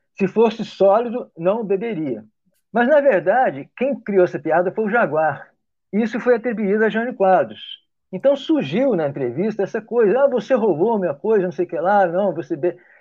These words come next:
e surgiu essa coisa, então o, o Jânio Quadros, então, desafiou o Jaguar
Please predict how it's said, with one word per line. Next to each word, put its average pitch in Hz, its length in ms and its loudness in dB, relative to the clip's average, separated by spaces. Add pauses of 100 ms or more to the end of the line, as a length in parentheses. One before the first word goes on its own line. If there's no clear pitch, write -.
(140)
e 233 60 -10
surgiu 262 260 0
essa 269 180 0
coisa, 254 220 2
então 254 420 0
o, 247 520 -2
o 202 60 2
Jânio 262 320 2
Quadros, 196 300 2
então, 196 200 -6
desafiou 196 540 0
o 170 40 0
Jaguar 143 560 -2